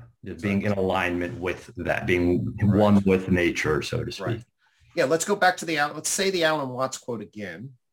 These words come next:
Speaker 2: and now, and revisit that and see if, if we can
Speaker 1: Yeah.
Speaker 2: now, uh,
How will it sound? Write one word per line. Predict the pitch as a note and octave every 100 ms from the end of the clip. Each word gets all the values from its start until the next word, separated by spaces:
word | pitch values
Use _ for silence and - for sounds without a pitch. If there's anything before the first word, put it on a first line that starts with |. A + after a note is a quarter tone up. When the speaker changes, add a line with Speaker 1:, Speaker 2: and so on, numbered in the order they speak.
| -
Speaker 2:
and | G2
now, | G#2 G#2 G#2+ G#2+ G#2 G2+ -
and | G2+ G2
revisit | G#2 G2+ A2+ G#2 A2
that | G#2+ G2 F#2+
and | F#2 F2
see | G#2+ G2+
if, | G2 _ _ G#2
if | G2+ -
we |
can | G2
Speaker 1:
Yeah. | F2 E2
Speaker 2:
now, | F#2+ F#2 F2+ _ - - -
uh, | F#2+ F#2+ F#2+